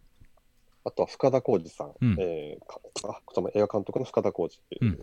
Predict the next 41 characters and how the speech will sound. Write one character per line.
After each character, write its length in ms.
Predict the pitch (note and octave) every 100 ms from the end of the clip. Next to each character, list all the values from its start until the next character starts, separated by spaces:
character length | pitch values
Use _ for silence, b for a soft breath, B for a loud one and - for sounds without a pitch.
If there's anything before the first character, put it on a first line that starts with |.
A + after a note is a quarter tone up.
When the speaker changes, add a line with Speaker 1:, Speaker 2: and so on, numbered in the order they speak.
| F#2+
Speaker 2:
う 20 |
ん。 20 |
Speaker 1:
監 180 | - F2
督。 320 | - - D2+ -
Speaker 2:
淵 240 | - -
に 120 | B2
立 240 | G#2+ G#2 -
つ 0 |
と 100 | -
か 140 | -
ね。 60 | D3+
Speaker 1:
は 20 |
い。 20 |
え 20 |
ー 20 | D3+
と、 60 |
横-、 120 | A2 - b b b b _
そ 120 | -
う 40 | A2+
で 40 |
す 40 | -
ね。 80 | F2+
横 200 | F2 F#2
顔 180 | F2 E2+
と 120 | -
か、 100 | E2
淵 220 | - -
に 60 | E2+
立 240 | - -
つ 60 | _
と 40 |
か。 80 | -
Speaker 2:
は 60 | -
い。 0 | _ _ _ -
Speaker 1:
は 120 | G2
い。 40 | - _ _ _ -
あ 80 | -
と 80 | G2+
そ 100 | F2+
の 140 | E2+
ね、 240 | F2+ -